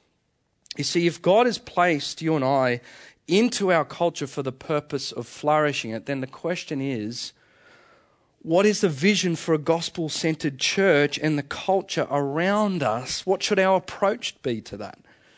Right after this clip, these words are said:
And the approach should be one of two things. You know, we live in a world where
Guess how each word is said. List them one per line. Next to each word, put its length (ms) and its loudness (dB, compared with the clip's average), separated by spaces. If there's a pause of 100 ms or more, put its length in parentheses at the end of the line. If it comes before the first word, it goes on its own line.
(460)
And 120 2
the 100 2
approach 360 2
should 120 0
be 80 0
one 160 2
of 80 -2
two 200 -4
things. 340 -2
You 60 -4
know, 80 2
we 100 2
live 160 2
in 80 0
a 40 4
world 300 2
where 260 2